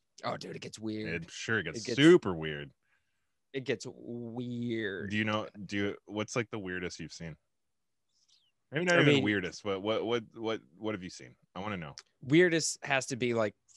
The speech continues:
Speaker 1: furries and stuff like that, like, actual communities of people, like, fucking in furry costumes, which, hey,
Speaker 2: I
Speaker 1: good
Speaker 2: got,
Speaker 1: on you if
Speaker 2: I'm
Speaker 1: that's
Speaker 2: sorry.
Speaker 1: the way you get your rocks off,
Speaker 2: Before
Speaker 1: but
Speaker 2: you, before you finish,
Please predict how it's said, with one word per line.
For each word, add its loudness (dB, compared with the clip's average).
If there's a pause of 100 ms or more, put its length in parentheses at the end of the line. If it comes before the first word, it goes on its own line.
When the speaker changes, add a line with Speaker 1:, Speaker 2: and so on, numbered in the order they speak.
Speaker 1:
furries 2
and -8
stuff -4
like -2
that, 0
like, -8
actual -4
communities -4
of -12
people, -4
like, -6
fucking -4
in -8
furry -4
costumes, -8
which, -12
hey, 0
Speaker 2:
I 0
Speaker 1:
good 6
Speaker 2:
got, 4
Speaker 1:
on 2
you 0
if -2
Speaker 2:
I'm -4
Speaker 1:
that's -2
Speaker 2:
sorry. 0
Speaker 1:
the 0
way -4
you -8
get -4
your -8
rocks -6
off, -6
Speaker 2:
Before 0
Speaker 1:
but 2
Speaker 2:
you, 0
before -2
you 2
finish, -8